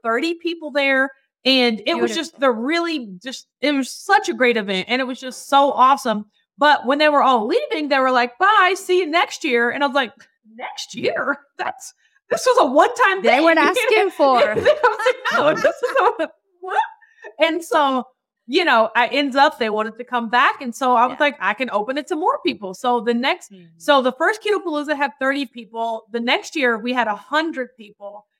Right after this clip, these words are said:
Speaker 1: And that's when we had speakers. And that's when I met Doctor Berry in real life. And these are, this is, like, he's the reason I got the keto. He's the reason I changed my whole life and was able to meet these people.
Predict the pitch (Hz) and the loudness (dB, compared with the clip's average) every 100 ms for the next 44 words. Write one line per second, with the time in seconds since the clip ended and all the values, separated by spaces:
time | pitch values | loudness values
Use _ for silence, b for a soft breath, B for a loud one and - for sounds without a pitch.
0 | - 269 285 339 370 311 302 240 - 392 | -6 0 0 0 0 -2 -2 -4 -6 -6
1 | 381 262 214 220 262 359 330 262 269 202 | -4 -6 -8 -4 -2 -2 -2 0 0 -4
2 | 180 _ 190 220 285 311 226 262 262 220 | -14 _ -12 -4 -2 -2 0 0 0 -4
3 | 240 392 277 214 202 - _ _ _ 269 | 0 2 2 0 -4 -12 _ _ _ -2
4 | 254 285 277 226 330 359 240 240 349 320 | 0 2 2 4 2 0 -4 -2 -2 -4
5 | 240 226 359 403 302 247 208 185 262 403 | -12 -6 -6 -4 -6 -2 -2 -2 -4 -2
6 | 285 240 240 208 185 285 415 262 - 226 | 0 -2 -2 -6 -2 0 0 -4 -10 -8
7 | 208 349 403 277 277 247 185 - 294 269 | -4 -2 -2 -4 -8 -6 -8 -4 -4 -4
8 | 233 226 240 247 247 247 226 247 220 208 | 0 2 2 2 0 0 -6 -4 -4 -6
9 | 226 381 392 269 - 226 208 202 | -2 -2 0 -6 -8 -12 -10 -12